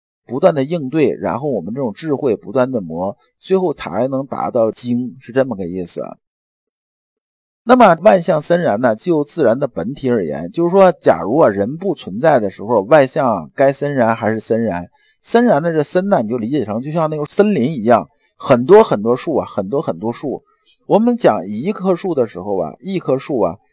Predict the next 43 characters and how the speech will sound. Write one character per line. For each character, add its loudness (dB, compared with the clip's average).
它 -8
可 -4
能 0
就 -4
是 -10
对 0
应 -2
着 2
一 -6
种 -6
现 -4
象， -4
那 0
很 -2
多 0
很 -6
多 -8
树， -10
漫 0
山 -2
都 -4
是 -20
树， -10
对 -6
应 -6
的 -12
现 -6
象 -8
就 -6
很 -16
多 0
很 -10
多。 -10
就 -6
是 -12
说 2
我 -6
们 -6
讲 -4
伯 2
啊， 4
“伯 2
约” 0